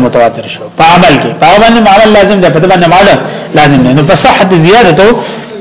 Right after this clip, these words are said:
بل په عمل زیادت جایز ده، په دې باندې زیادت په کتاب الله جایز ده. په صحت زیادت او صحیح زیادت به په دې مشهور سره علی کتاب الله تعالی، په کتاب د الله تعالی باندې. وهو نسخ، او دک زیادت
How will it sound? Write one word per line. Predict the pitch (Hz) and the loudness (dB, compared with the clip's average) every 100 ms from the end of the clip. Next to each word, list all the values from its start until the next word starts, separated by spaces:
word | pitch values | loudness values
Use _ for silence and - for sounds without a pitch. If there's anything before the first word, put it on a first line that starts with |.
| - | -10
بل | 196 180 214 | -4 0 0
په | - | 0
عمل | 180 240 | 2 2
زیادت | 208 190 190 185 | 2 2 2 2
جایز | 185 | 2
ده، | 160 | 2
په | 151 | 0
دې | 156 | 0
باندې | 170 156 151 | 2 2 2
زیادت | 151 147 - | 0 0 -2
په | |
کتاب | 135 139 139 | -2 0 2
الله | 143 139 | 2 2
جایز | 131 | 2
ده. | 123 127 | 0 0
په | 175 | 0
صحت | 190 - 170 160 | 0 0 0 2
زیادت | 160 156 143 208 | 2 2 2 0
او | |
صحیح | 214 - - 180 196 | 0 -4 -2 0 2
زیادت | 147 151 175 202 - - - - | 2 2 2 0 -6 -16 -14 -2
به | 160 165 202 | 0 2 2
په | 175 | 2
دې | 165 | 0
مشهور | 156 170 | 2 2
سره | 180 185 165 | 2 2 2
علی | 156 143 | 2 0
کتاب | 151 151 | 0 2
الله | 151 143 | 2 2
تعالی، | 135 156 190 | 2 2 2
په | - | -2
کتاب | 131 139 | 0 0
د | 131 | 2
الله | 127 123 | 0 0
تعالی | 117 127 120 | 0 0 0
باندې. | 113 139 | 0 0
وهو | 214 196 185 208 | 2 4 2 2
نسخ، | 214 - 202 233 - - - | 0 0 0 -2 -6 -14 -2
او | 180 | 0
دک | 208 240 180 | 2 0 0
زیادت | 165 175 180 | 2 2 0